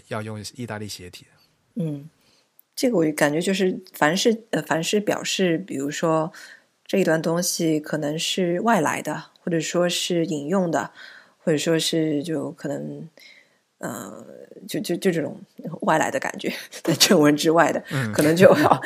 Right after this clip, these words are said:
Speaker 2: <laughs> 就要，就要用意大利体。是，我，为什么这样？其-，其实，哎呀，其实说，说来说去也是强调，但是可能就是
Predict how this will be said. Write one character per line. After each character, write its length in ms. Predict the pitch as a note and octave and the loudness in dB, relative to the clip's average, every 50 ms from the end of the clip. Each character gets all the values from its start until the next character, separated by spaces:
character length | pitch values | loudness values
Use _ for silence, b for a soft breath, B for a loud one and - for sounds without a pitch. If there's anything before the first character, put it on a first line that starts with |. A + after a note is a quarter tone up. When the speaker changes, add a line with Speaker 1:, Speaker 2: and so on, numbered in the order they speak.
| B B | B B
Speaker 2:
<laughs> 300 | B B - - - - | B B -8 -8 -8 0
就 100 | - F#3+ | 2 4
要， 140 | F3 E3 D#3+ | 6 6 6
就 100 | D#3+ F3+ | 6 6
要 80 | D#3+ D3+ | 6 6
用 160 | E3+ E3 D#3+ | 6 4 4
意 40 | E3 | 4
大 140 | E3 D#3 | 6 6
利 120 | D#3+ D#3+ D3+ | 6 4 2
体。 200 | D#3 - F3+ D#3+ | 0 -2 -6 -6
是， 200 | - - A3 G#3+ B B B B B | -4 -4 -6 -6 B B B B B
我， 160 | - G3+ D#3+ C3+ - - - - - | -4 -4 -4 -4 -6 -12 -16 -6 2
为 120 | - D4 | 2 4
什 100 | B3+ B3 | 4 6
么 80 | F#3 F#3 | 4 4
这 80 | F#3+ | 4
样？ 100 | A#3 G#3 | 4 4
其-， 200 | G3+ - A#3+ G#3+ - F2 - - - - | 4 2 2 0 -2 -4 -10 -12 -10 -4
其 140 | - - | -2 -2
实， 300 | G#3+ A#3+ A#3 A3+ A3 - - - - - - - | 0 2 2 2 2 0 -2 -6 -10 -14 -18 -16
哎 140 | - F#3 - | -12 -12 -10
呀， 80 | E3+ G3 - | -10 -8 -2
其 120 | - B3+ | 0 0
实 60 | D#4+ | 0
说， 140 | F4 - B4+ B4+ B4 | 4 4 4 4 6
说 160 | - - - | 6 6 6
来 80 | A3+ | 6
说 140 | A#3 - C#4+ | 6 6 4
去 140 | C4+ - G#3 | 4 4 4
也 60 | D#3+ | 4
是 80 | E3+ A3 | 4 4
强 240 | - - D#3+ D#3+ E3 | 2 0 -2 0 2
调， 140 | F3 E3 | 2 4
但 120 | - G#3 A3 | 4 4 2
是 60 | A#3+ | 2
可 120 | - F#3 | 2 2
能 160 | D3+ D#3 F3+ G#3 | 2 2 4 6
就 120 | C4 A#3+ | 6 6
是 160 | A3+ F#3 - | 6 4 0